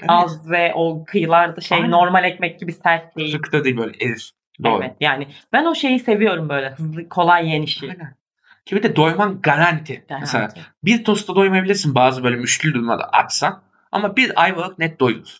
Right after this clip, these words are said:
Speaker 1: F P abi kesinlikle.
Speaker 2: Net.
Speaker 1: Bak, F P.
Speaker 2: F P performansın can olduğu bir şey ama mesela deminki şeyimle kesin çelişmiş olacağım biraz. Yani daha böyle base tostu severim dedim ama Ayvalık'ta da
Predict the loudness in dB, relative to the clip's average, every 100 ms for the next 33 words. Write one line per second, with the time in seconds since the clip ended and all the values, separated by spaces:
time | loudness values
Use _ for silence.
0 | _ -2 -2 0 -2 -2 -10 -14 -14 -8
1 | -2 -2 -2 -2 -2 0 2 2 2 0
2 | 0 -4 -4 -2 -2 0 0 0 -2 -4
3 | -8 -6 -2 2 0 0 _ _ _ _
4 | -2 0 0 2 0 0 -2 0 2 2
5 | 0 -2 0 -2 -6 _ _ _ -2 0
6 | 0 2 2 0 0 -2 -6 -8 -14 -20
7 | -20 _ -4 -2 2 2 2 -4 -2 -2
8 | -2 -4 -8 -8 -4 -2 -2 -2 -2 2
9 | 0 -2 -16 _ -6 2 2 2 -2 -2
10 | -2 0 0